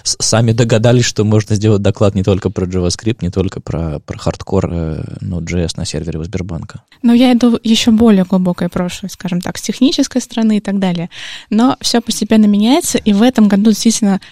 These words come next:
Speaker 2: я думаю, что провелась огромная работа и с технической стороны, со стороны докладов. И это действительно программа, за которую, за которую не стыдно. Так вот,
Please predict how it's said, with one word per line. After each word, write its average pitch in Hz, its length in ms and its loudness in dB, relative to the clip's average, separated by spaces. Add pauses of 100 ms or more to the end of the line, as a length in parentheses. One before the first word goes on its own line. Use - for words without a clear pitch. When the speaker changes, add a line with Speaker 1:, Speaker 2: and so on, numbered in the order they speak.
Speaker 2:
я 202 120 2
думаю, 214 260 6
что 202 240 0
провелась 196 720 2
огромная 190 540 2
работа 202 480 0
и - 100 -6
с - 80 -6
технической - 640 -2
стороны, 202 360 -2
со - 120 -6
стороны 196 300 0
докладов. 208 640 -2 (760)
И 214 260 6 (280)
это - 60 -4
действительно 254 300 2
программа, 226 500 2
за 247 100 2
которую, 226 600 2
за - 160 -6
которую 214 500 0
не 202 140 2
стыдно. 190 440 -2
Так - 180 -14
вот, - 180 -2